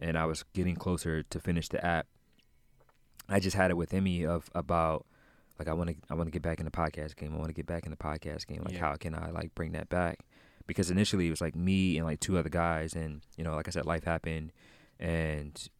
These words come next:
Speaker 1: you know, they weren't a-, available to be able to do it anymore. I was like, I still, I, I wanna figure out a way how to still bring it to fruition. And I was like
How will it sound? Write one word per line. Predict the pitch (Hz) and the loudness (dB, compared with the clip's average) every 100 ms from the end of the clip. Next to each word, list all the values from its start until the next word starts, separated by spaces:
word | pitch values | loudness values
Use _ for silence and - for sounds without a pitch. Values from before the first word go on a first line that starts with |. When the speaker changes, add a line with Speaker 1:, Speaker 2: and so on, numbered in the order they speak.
| _ | _
Speaker 1:
you | 85 | -4
know, | 80 76 76 78 - _ _ _ | -2 -2 -4 -8 -14 _ _ _
they | 87 85 | -2 0
weren't | 82 82 - | 0 -2 -2
a-, | 85 - - | -4 -4 -4
available | 82 76 90 85 82 | -2 2 2 2 -2
to | 80 | 0
be | 82 | 2
able | 80 | 2
to | 71 | 0
do | - 95 | 0 2
it | |
anymore. | 95 85 78 78 78 78 - - - - - _ - | 4 2 0 -2 -2 -4 -8 -20 -20 -20 -20 _ -6
I | 85 | -2
was | 78 | -2
like, | 76 | -2
I | 76 | -2
still, | - 98 101 98 92 | -2 2 4 4 2
I, | - 85 | 2 0
I | |
wanna | 92 101 | 2 2
figure | - 98 92 | 2 2 4
out | 85 | 2
a | |
way | 78 85 85 82 82 - | 2 2 2 0 -4 -2
how | 87 | 0
to | 85 | 2
still | 82 - 87 | -2 -2 -2
bring | 76 87 | 0 0
it | 80 78 - - - | 0 -6 -8 -16 -6
to | - 87 80 78 | 0 0 0 -4
fruition. | - 78 92 - 85 80 - _ - - - | -4 0 0 2 -2 -2 -8 _ -20 -20 -6
And | |
I | 82 | -2
was | 85 | 0
like | 82 76 - | 0 -2 -4